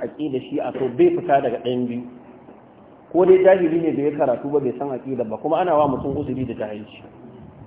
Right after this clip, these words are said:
In ko yana da wani abu na ilimi,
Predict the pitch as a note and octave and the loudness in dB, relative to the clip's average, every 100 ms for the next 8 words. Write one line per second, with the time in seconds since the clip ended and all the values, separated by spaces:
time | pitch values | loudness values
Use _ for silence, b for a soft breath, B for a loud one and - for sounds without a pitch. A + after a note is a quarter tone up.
0 | - - - - - G#3+ C#4+ D4 C4 A#3 | -20 -20 -20 -14 4 6 8 8 8 8
1 | F#3+ G#3 G#3 F3+ D3 D3 - D#3 D3+ G3 | 10 8 6 4 2 -6 -10 -2 2 4
2 | A3 F3 C#3+ D#3+ D#3+ F#3 D#3 C#3 C#3+ D3 | 4 2 0 -2 -2 0 0 0 -2 -4
3 | - | -10